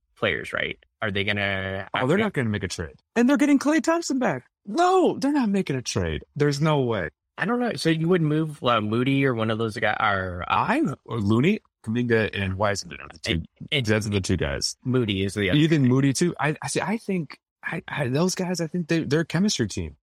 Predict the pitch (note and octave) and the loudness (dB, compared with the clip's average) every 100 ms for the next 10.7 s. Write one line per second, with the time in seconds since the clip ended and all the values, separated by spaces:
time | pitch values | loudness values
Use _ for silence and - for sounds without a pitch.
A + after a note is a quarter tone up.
0 | _ B2+ F3 F#3 F3+ E3 C#3 D#3+ F#3+ G2+ | _ -2 0 2 2 2 0 2 2 0
1 | - D3+ - G#2 - _ _ G#2 B2+ D3+ | 0 0 0 -2 -4 _ _ 0 2 4
2 | B2+ A#2 F3+ - _ _ F#2+ B2+ C3+ C3 | 4 4 2 -4 _ _ 0 2 2 -2
3 | C3+ C3 D#3+ E3+ _ _ - D#3 F3+ F#3 | -4 -4 -4 -8 _ _ 0 4 4 2
4 | E3+ - D3 A#2 C#3 C3 A#2+ A2+ G#2+ F#2+ | -2 2 0 0 -2 0 -2 -4 -4 -4
5 | - F2+ E2 - D#2 D#2+ D#2 - F#2 F2 | -2 -2 -4 -4 -2 0 0 0 0 0
6 | D#2 - E2+ F2 - - D#2+ D#2 E2+ - | -2 -2 0 0 -2 -4 -6 -6 -10 -12
7 | - _ _ - - - - D#3 E3 F3+ | -14 _ _ -10 -6 -6 -8 -6 -2 0
8 | F3+ F3 D#3 D3 B2+ C3+ C#3+ - D#3+ F3+ | 0 0 2 0 0 -2 -4 -2 0 0
9 | D3+ G2+ G#2+ G#2+ A#2 B2+ A#2+ A#2+ - A2+ | -2 -4 0 0 0 -4 -4 -6 0 -2
10 | A2 G2 G2 F#2+ G2 F#2+ | 0 0 2 2 0 -6